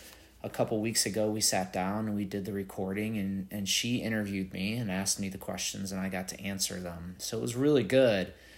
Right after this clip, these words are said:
So I'm really sad because I'm, I'm gonna redo that same thing. I'm gonna do it in two parts 'cause it was a thirty-five minute podcast, and maybe that's why it ended up being corrupted and not working out. But,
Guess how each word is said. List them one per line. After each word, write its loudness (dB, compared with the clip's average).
So 0
I'm 2
really 8
sad 8
because 2
I'm, 0
I'm -2
gonna 4
redo 6
that 10
same 4
thing. 4
I'm 2
gonna 2
do 2
it 6
in 2
two 0
parts 6
'cause -4
it 2
was -2
a 0
thirty-five 2
minute -2
podcast, 0
and 2
maybe 2
that's 2
why 2
it 0
ended -2
up -2
being -2
corrupted -2
and -4
not -4
working -6
out. -2
But, 12